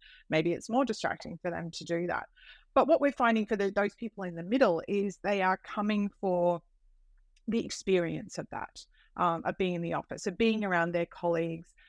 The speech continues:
that social cohesion. Um, you know, meetings face-to-face are much better, let's be honest. Like, meetings <laughs> on Zoom are not very fun. Um, but again, it often comes down to that team level. You know, some teams will have a dynamic where they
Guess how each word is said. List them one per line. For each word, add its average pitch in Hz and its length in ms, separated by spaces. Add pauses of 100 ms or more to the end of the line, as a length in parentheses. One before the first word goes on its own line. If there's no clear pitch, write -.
(120)
that 190 200
social 214 440
cohesion. 170 920 (320)
Um, 165 640 (140)
you 262 100
know, 156 180 (160)
meetings 247 760
face-to-face 202 640
are 180 280 (120)
much - 240
better, - 260
let's - 320
be 175 100
honest. - 400
Like, - 200
meetings 175 420 (160)
<laughs> - 200
on 247 120
Zoom 226 140
are 185 100
not 208 240
very 180 340
fun. 180 320 (520)
Um, 180 360 (380)
but 233 220 (160)
again, 254 400
it 220 180
often 220 240
comes 247 240
down 196 200
to 196 100
that 170 200
team 196 300
level. - 460
You 202 80
know, 185 140
some 208 340
teams 190 500
will 180 120
have 180 200
a 180 60
dynamic 175 680
where 180 140
they 180 240